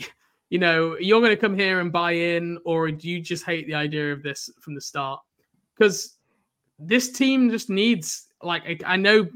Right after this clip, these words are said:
he has his flaws. Trust me, I know he's a little bit strange, Draymond Green, but equally,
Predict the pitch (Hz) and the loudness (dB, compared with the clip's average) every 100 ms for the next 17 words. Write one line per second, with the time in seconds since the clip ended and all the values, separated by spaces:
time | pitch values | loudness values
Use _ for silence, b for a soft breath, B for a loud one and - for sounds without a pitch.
0 | - 175 190 180 - 160 - 180 156 139 | -6 0 2 2 -6 -8 -2 0 0 -4
1 | - - - 175 - 151 139 - 165 180 | -12 -18 -6 -6 -4 -8 -8 -6 -2 0
2 | 156 151 165 156 156 202 214 - 226 190 | 0 -2 -6 -4 0 0 0 0 0 0
3 | 156 147 160 151 151 156 143 139 _ _ | 0 -6 -6 -4 -4 -4 -4 -8 _ _
4 | _ _ 202 196 220 226 220 214 208 | _ _ -4 0 0 4 6 6 6